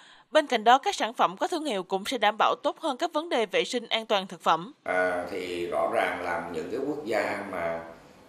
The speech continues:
Speaker 2: ờ, họ đi trước chúng ta, à, trong cái vấn đề xuất khẩu thủy sản sang các nước khác, thì rõ ràng cái vấn đề xây dựng thương hiệu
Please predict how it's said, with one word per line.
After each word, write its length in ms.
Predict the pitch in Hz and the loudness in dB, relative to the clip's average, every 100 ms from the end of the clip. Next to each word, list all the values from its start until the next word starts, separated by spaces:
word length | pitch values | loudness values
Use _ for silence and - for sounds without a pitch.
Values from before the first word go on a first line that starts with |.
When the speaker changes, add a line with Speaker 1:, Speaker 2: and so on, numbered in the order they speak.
| - | -12
Speaker 2:
ờ, 60 | 82 78 | -10 -6
họ 140 | 78 | -4
đi 80 | 98 98 | -4 0
trước 200 | 151 - | 2 2
chúng 140 | 160 165 | -2 -4
ta, 180 | 135 120 - - - - - - - - | -2 -2 -8 -16 -20 -20 -20 -20 -20 -14
à, 240 | 90 - - | -10 -10 -4
trong 240 | 107 107 107 | -4 -4 -2
cái 340 | 123 135 139 | 0 2 0
vấn 220 | 127 143 | -2 -4
đề 320 | 139 - - - | 0 0 0 -4
xuất 100 | 151 - | -8 -4
khẩu 140 | 87 107 | -4 -2
thủy 100 | 110 | -4
sản 340 | 101 78 98 | -4 -8 -8
sang 260 | - 107 95 | -8 -8 -6
các 160 | - 139 | -6 -6
nước 160 | 139 | -6
khác, 180 | 135 143 139 - - - - - - - 87 | -6 -6 -8 -14 -20 -20 -20 -20 -20 -16 -8
thì 100 | 82 | -2
rõ 200 | 87 120 | 0 0
ràng 220 | 95 85 | -2 -4
cái 100 | 113 | -8
vấn 180 | 120 127 | -8 -6
đề 140 | 98 | -6
xây 200 | - 101 | -6 -6
dựng 260 | 95 85 - | -6 -8 -8
thương 160 | - 92 | -10 -10
hiệu 240 | 78 69 | -10 -10